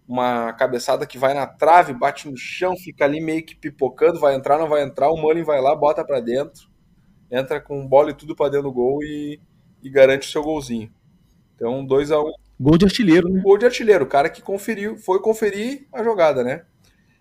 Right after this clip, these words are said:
Speaker 1: E aí, cara, no intervalo aparece a cena que é uma cena que a gente tava esperando aí desde que a gente começou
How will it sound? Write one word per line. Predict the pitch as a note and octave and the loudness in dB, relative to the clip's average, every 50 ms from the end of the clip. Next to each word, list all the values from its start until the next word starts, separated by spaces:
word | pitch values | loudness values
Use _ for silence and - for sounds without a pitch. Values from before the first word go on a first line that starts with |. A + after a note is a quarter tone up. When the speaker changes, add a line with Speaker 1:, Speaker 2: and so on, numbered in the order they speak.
| _ _ - | _ _ -6
Speaker 1:
E | A3 G3+ | -2 0
aí, | F#3+ F3 F3+ G#3 | 2 2 2 2
cara, | - A3 G3 E3 D3+ | 4 4 4 4 4
no | D3+ D#3 | 2 -2
intervalo | E3+ F#3 - G3 F3 D3 D3 C#3+ D3+ F3 F#3 | -4 -2 0 0 2 2 4 4 4 4 2
aparece | F3+ F3+ F3+ E3 C#3+ C#3 D3 D#3 - - F#3+ E3 - _ _ _ _ _ _ _ - - - _ _ _ | 0 0 0 0 0 0 -2 -4 -6 -10 -12 -14 -18 _ _ _ _ _ _ _ -20 -20 -20 _ _ _
a | - D#3 | -12 -10
cena | D#3+ - - D3 C#3+ D3+ E3 E3 | -10 -6 -2 -2 -2 0 -2 -6
que | D#3+ - - D#3+ | -10 -10 -4 -2
é | D#3 D3+ D3+ D3+ D3+ D#3 D#3 D3+ D3+ D3 - _ _ _ _ _ _ _ _ _ _ _ | 0 0 2 2 0 0 -2 -2 -4 -8 -12 _ _ _ _ _ _ _ _ _ _ _
uma | C#3+ C#3 C#3 | -6 -6 -4
cena | - D#3+ D#3 E3+ | -2 -2 -2 -2
que | E3 E3+ | -4 -8
a | D#3+ | -8
gente | D#3+ - | -8 -4
tava | - D#3+ D#3+ E3 | -2 -2 -2 -2
esperando | E3 - - F3 D#3 B2+ A#2+ - D#3+ D#3 D3 | -4 -6 -2 0 0 2 2 2 0 0 -2
aí | C#3+ | -6
desde | C3 A#2+ B2+ C#3+ D3 - - | -4 -2 -2 -2 -2 -4 -10
que | E3 | -12
a | D#3 | -12
gente | D#3+ D3+ - | -12 -14 -8
começou | - D#3+ D#3 D#3 D#3 D3 C#3 - - - C3+ C3 D3+ F3 - - _ | -4 -2 0 0 0 -2 -6 -6 -4 -2 0 0 0 -2 -4 -10 _